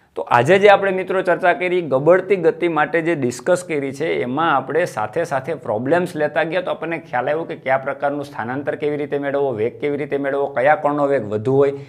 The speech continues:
કયા કણનો વેગ ઓછો હોય, ઇક્વલ હોય કે નહીં, center of mass-નો વેગ હોય કે નહીં, પ્રવેગ હોય તો પ્રવેગ કેટલા પ્રકારના હોય, પ્યોર ગબડતી ગતિ હોય, ધરી એમનેમ હોય અને મૂવ ના થતી હોય ને ખાલી ગબડતી હોય,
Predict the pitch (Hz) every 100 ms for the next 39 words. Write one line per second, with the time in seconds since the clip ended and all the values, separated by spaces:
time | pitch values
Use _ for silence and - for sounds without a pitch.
0 | - - 117 135 131 131 135 131 113 -
1 | - 127 107 - 143 131 131 - - -
2 | _ _ _ _ _ _ _ _ _ _
3 | - 113 156 175 165 165 160 151 151 143
4 | 123 135 156 151 143 143 143 156 131 131
5 | 127 131 131 139 139 135 135 117 151 151
6 | 151 151 156 131 123 143 143 123 147 131
7 | 135 135 135 135 135 127 123 123 117 127
8 | 131 139 131 131 143 143 120 107 107 135
9 | 151 - 120 143 175 180 165 156 - 113
10 | 131 135 139 127 127 147 147 147 143 135
11 | 151 147 147 147 - - - _ - 147
12 | 202 208 202 190 185 160 151